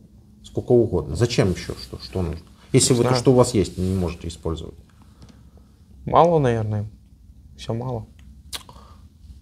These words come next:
Speaker 1: Да не может быть мало, потому что, ну, понимаете, в чём дело? Если бы вы использовали рационально свои ресурсы, у вас бы всё бы хорошо было бы, всё строилось,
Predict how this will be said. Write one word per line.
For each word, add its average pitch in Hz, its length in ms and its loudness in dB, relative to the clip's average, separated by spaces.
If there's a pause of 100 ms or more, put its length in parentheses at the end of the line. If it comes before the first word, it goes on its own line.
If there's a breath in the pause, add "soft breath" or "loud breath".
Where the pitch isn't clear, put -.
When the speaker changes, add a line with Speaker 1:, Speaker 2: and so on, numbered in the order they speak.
(100)
Speaker 1:
Да 98 60 -6
не 101 160 -6
может 123 240 -6
быть 147 220 -8
мало, 147 340 -2
потому 92 360 -4
что, 104 540 2
ну, 104 480 0 (480 loud breath)
понимаете, 123 440 2
в - 60 -12
чём 120 200 0
дело? 101 160 4
Если 95 220 0
бы 92 60 -6
вы 120 100 2
использовали 117 500 4
рационально 113 640 2
свои 110 320 -2
ресурсы, 104 520 -4
у 92 140 2
вас 107 220 6
бы 95 460 0
всё 117 160 0
бы 107 100 2
хорошо 98 400 0
было 104 220 2
бы, 90 100 -2
всё - 160 -4
строилось, 107 640 2